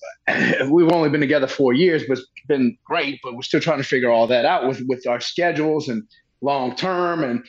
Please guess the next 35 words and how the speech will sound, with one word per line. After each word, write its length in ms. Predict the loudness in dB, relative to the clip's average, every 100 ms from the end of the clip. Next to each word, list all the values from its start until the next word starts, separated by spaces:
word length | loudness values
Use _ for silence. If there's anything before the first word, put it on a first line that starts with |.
| -16
what 160 | -4 -2
if 120 | 0
I 120 | 0 0
get 140 | 0
a 60 | 2
job 340 | 0 0 0
where 100 | 0
I 60 | 0
have 140 | -2
to 80 | -4
go 140 | -2
away 240 | -2 -2 -4
for 220 | -4 -4
a 40 | -4
couple 300 | -4 -2 -2
years? 760 | 0 0 2 0 -2 -6 -14 _ _ _
How 160 | -4 -2
do 60 | -2
we 60 |
figure 300 | -2 0 0
that 200 | 0 0
out? 380 | 0 0 -2 -4 -10 _ -20 _ _
You 100 | 0
know, 180 | 2 2
it, 160 | 2 0
it, 180 | -4 -4
it, 120 | -6 -6 -14 _ _ _ _
we, 240 | 0 0 0 0
but 140 | -2 -2 -4
we 140 | 0 0
never 340 | 2 2 2
had 380 | 2 2 2 2
the 60 | 2
luxury 840 | 4 4 0 0 0 0 -4 -10 -4
of 180 | -2